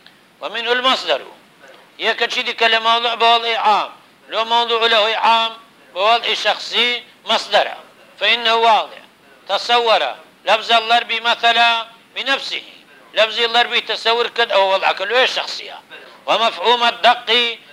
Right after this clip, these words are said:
كذلك. معنای لێدان. هەرچی لێدان بی ئەوشی تەسەور کرد. ئەوە لێ وەڵعەکە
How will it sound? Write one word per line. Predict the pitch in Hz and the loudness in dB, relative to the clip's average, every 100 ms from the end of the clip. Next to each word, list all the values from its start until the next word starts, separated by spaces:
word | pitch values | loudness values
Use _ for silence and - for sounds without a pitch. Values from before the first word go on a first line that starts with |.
| - | -6
كذلك. | 202 214 233 240 226 185 151 104 - _ 143 - 165 | -2 2 4 2 0 -6 -10 -14 -16 _ -20 -12 -2
معنای | 208 196 240 247 | 0 0 2 2
لێدان. | 233 220 208 180 117 - _ _ - | 0 -4 -2 -2 -2 -10 _ _ -2
هەرچی | 208 - 302 302 | -2 0 -2 0
لێدان | 262 233 220 214 | 0 2 0 0
بی | 214 | -6
ئەوشی | 208 208 208 - | -4 -6 -8 -10
تەسەور | 240 254 247 220 - | -6 0 0 0 -4
کرد. | 226 - - _ - | -14 -16 -20 _ -2
ئەوە | 165 220 | 2 2
لێ | 240 247 220 | 2 0 0
وەڵعەکە | 214 202 185 | 0 0 2